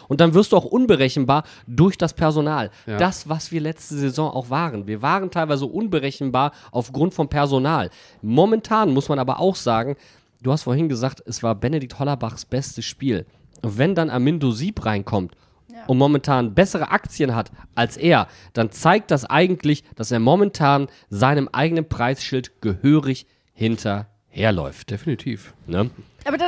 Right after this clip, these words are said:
Speaker 3: das, dass Armindo Sieb getroffen hat, das lag aber an was ganz anderem.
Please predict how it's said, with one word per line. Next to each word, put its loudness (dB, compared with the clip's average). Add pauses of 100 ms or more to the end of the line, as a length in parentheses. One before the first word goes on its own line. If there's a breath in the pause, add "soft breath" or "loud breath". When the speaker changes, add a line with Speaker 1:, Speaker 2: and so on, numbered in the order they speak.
Speaker 3:
das, 0 (220)
dass 0
Armindo 6
Sieb 2
getroffen 2
hat, 2
das -6
lag 4
aber 6
an 6
was 0
ganz 2
anderem. 0